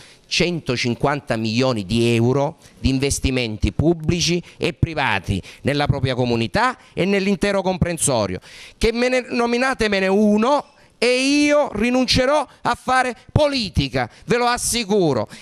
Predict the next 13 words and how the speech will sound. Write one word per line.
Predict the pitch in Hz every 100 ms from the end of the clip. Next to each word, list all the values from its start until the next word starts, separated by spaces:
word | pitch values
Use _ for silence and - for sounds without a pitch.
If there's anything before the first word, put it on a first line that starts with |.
| -
Ma | 123
siccome | - 156 220 262 220
da | 165
questo | 160 151 160
punto | 180 202 160
di | 139
vista, | 151 185 165 - 139 135 _ - - _ _ _ _ _ _
purtroppo | - 185 - 220 - 151
per | 160 160
noi, | 151 120 98 90
perché | 117 - 170
io | 165 143 -
sono, | - - 180 185 175 170